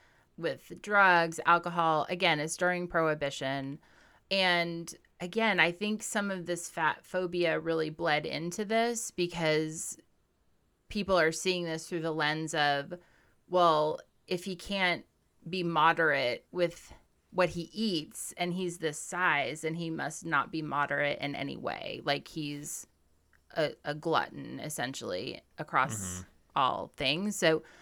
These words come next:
Speaker 1: I think there was a lot of fat phobia that contributed to how easy it was to sell this story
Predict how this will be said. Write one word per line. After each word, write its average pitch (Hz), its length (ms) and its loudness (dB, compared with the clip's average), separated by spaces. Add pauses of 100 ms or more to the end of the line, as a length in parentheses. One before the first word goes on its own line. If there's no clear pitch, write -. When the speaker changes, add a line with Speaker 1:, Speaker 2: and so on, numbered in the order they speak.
(160)
Speaker 1:
I 175 100 6
think 175 240 0
there 160 140 4
was 165 180 4
a 165 60 -2
lot 143 180 2
of 147 120 -2
fat - 200 -6
phobia 143 420 -2
that - 120 -4
contributed 147 800 -8
to 143 440 -6
how 143 480 2 (180)
easy 185 420 2
it 143 100 2
was 151 340 2
to 160 100 -4
sell 131 280 -2
this 135 220 -8
story 143 720 -10